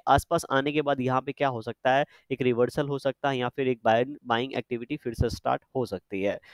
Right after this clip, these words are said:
तो उस कंडीशन में देखेंगे ये यहाँ पे ब्रेक हो चुका है, एक अच्छा मोमेंटम हो चुका था वीकली टाइम फ्रेम पे और यहाँ पे इस तरीके का कुछ प्राइस एक्शन पैटर्न बन रहा है।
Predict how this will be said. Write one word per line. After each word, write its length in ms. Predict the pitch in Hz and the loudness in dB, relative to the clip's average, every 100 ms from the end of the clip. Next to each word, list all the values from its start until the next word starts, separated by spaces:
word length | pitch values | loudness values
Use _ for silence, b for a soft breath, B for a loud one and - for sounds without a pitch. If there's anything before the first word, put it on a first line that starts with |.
| b - | b -4
तो 140 | 147 - b | -4 -4 b
उस 140 | 180 - | 0 2
कंडीशन 480 | 165 156 151 160 170 | 0 2 2 0 0
में 100 | 151 | 2
देखेंगे 340 | 139 156 165 | 2 2 2
ये 240 | 151 139 160 | 2 4 4
यहाँ 200 | 151 143 | 4 2
पे 120 | 143 | -2
ब्रेक 260 | 120 135 - | 0 0 0
हो 80 | 147 | -6
चुका 280 | 143 151 | -2 0
है, 140 | 156 156 | 2 0
एक 180 | 131 120 | 2 0
अच्छा 240 | - 156 | 2 -2
मोमेंटम 480 | 131 120 120 123 156 | -4 -6 -6 -2 -4
हो 140 | 147 | -4
चुका 240 | 147 143 147 | -8 -4 0
था 100 | 147 | 0
वीकली 300 | 127 127 143 | -2 -2 0
टाइम 220 | 135 135 | 0 -2
फ्रेम 260 | 135 139 135 | -4 -6 -2
पे 160 | 170 - b b | -2 -2 b b
और 120 | 131 | 2
यहाँ 200 | 131 139 143 | 4 4 2
पे 60 | |
इस 160 | 160 - | -2 0
तरीके 220 | 131 131 | 0 2
का 40 | 139 | 2
कुछ 200 | 139 - | 0 2
प्राइस 240 | 123 - | 2 2
एक्शन 240 | 127 131 120 | -2 -4 0
पैटर्न 300 | 113 127 113 | 0 0 -2
बन 160 | 107 | -2
रहा 180 | 104 98 | 2 4
है। 120 | 104 | 4